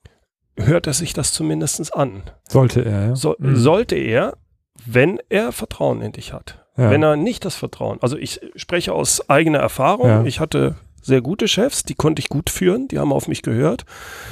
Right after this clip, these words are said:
Speaker 1: Und ich habe Chefs gehabt, die waren in meinen Augen nicht gut.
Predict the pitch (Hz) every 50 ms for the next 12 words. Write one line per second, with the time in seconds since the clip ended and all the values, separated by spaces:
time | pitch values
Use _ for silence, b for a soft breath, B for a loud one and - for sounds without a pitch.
0 | B B B B B B B B B B B B - - 135 156 147 180 185 -
1 | - 180 196 180 - - - - 131 120 127 202 254 - - - - 143 123 113
2 | 131 131 139 160 170 180 - 156 139 127 117 123 123 120 127 147 170 180 208 523
3 | - 117 113 117 123 147 151 165 160 156 - - - - - - - - - -
4 | -